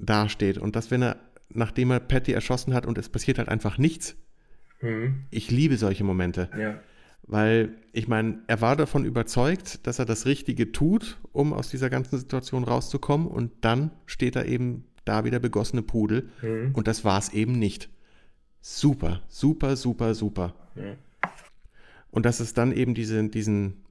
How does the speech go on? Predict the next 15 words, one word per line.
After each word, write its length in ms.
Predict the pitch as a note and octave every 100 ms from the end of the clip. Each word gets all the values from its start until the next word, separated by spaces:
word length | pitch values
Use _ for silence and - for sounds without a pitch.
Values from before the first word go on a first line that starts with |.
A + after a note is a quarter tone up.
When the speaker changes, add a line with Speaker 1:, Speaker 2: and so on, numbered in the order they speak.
| _ -
Speaker 1:
Brunnen 360 | - A#2 A#2+ G#2
gibt, 300 | G#2+ F#3 -
diese 200 | C#3 C3+
Quelle, 460 | - B2+ C3 D#3+ F#3+ - - - _ _ _ _ - _ - - _ _ _ -
ähm, 420 | A2+ A2+ A#2 A#2 - - - - - - -
und 160 | A2+
dass 120 | B2
das 160 | - -
Mädchen 360 | B2 C3+ C#3+ B2
dann, 240 | A#2+ A#2
dann, 200 | A#2 A2+ A2 - G2
oder 180 | G2 G#2
die 240 | G2+ F#2+
junge 240 | G#2 C#3+ C#3+
Patty, 500 | - C3 C#3 C#3+